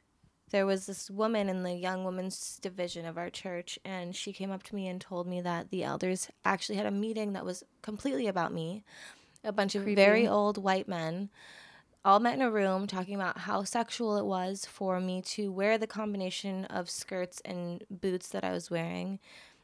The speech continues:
Speaker 1: and that, um,
Speaker 2: That's just a room full of perverts.
Speaker 1: Yeah.
Speaker 2: No women in the room?
Speaker 1: No women in the room.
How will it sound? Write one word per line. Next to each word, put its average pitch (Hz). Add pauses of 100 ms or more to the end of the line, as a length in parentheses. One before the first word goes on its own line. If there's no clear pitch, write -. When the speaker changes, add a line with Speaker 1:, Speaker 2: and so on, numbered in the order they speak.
(160)
Speaker 1:
and 185
that, 170 (100)
um, 175
Speaker 2:
That's 170
just 262
a 240 (200)
room 208
full 214
of 196
perverts. -
Speaker 1:
Yeah. 240
Speaker 2:
No 214
women 254
in 262
the 247
room? 262 (320)
Speaker 1:
No 226
women 254
in 262
the 247
room. 190